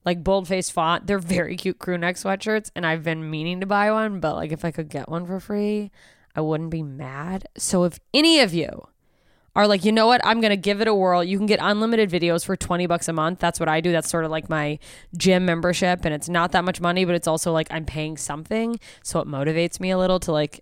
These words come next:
"Well, I'm fucking paying for it. I might as well use it." Anyway, let me know 'cause I want a fucking sweatshirt. We can get sweatshirts. Should we get matching sweatshirts? I'm here for it.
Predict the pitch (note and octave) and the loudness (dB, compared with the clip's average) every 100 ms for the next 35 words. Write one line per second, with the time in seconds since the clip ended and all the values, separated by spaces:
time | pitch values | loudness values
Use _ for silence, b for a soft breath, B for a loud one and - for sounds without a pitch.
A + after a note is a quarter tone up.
0 | - D3+ C#3+ D3 D3 E3+ D#3+ E3 D#3 D3 | -10 -6 -6 -6 -6 -4 -2 -2 -4 -6
1 | C#3+ D3+ C#3+ D#3 D#3+ C#3+ E3 D#3+ - _ | -4 -2 0 0 0 0 0 0 -2 _
2 | b b b b b G#3 C4 A#3 F#3 F3+ | b b b b b 0 2 2 4 2
3 | - A3+ G3 D#3 D#3+ F#3+ A3+ A3+ - _ | 2 0 2 2 2 2 0 -6 -12 _
4 | _ _ _ E3 E3+ D#3+ D3+ - - - | _ _ _ -4 -2 -2 -2 -6 -12 -12
5 | - - - - _ _ - D#3 D#3 D3+ | -16 -14 -16 -18 _ _ -14 -8 -6 -6
6 | - A#2+ A#2+ - - - - D3 D#3 D#3 | -8 -10 -12 -14 -16 -18 -6 -2 0 0
7 | C#3 C3+ C#3 - D#3 - - - E3 D#3 | -4 -8 -8 -8 -12 -12 -14 -12 -10 -6
8 | C#3+ - - - | -6 -8 -12 -12